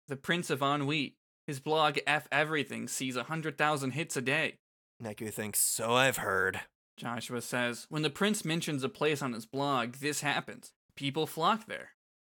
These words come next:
Speaker 2: Neku says, "Huh. Well, the noodles do look pretty good."
Speaker 1: Joshua says, "I'll say," he did say, "they didn't cut any corners with the presentation."
Speaker 2: Whoa, what? The staff dance as they cook?
Speaker 1: I guess it's half food, half show.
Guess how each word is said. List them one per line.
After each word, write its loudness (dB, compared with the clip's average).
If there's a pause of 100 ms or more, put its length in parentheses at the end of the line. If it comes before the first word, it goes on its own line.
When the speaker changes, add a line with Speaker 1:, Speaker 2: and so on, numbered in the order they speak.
(180)
Speaker 2:
Neku -2
says, 0
"Huh. -2 (360)
Well, 2 (520)
the -2
noodles 2
do 0
look 2
pretty 0
good." -2 (400)
Speaker 1:
Joshua -8
says, -4
"I'll 6
say," 4 (360)
he -8
did 2
say, -6 (160)
"they -2
didn't -2
cut 0
any -2
corners -2
with -4
the -6
presentation." -2 (320)
Speaker 2:
Whoa, 2
what? 2 (360)
The -6
staff 0 (220)
dance 4
as 0
they 6
cook? 0 (280)
Speaker 1:
I -6
guess 2
it's -4
half 0
food, -2
half 0
show. 0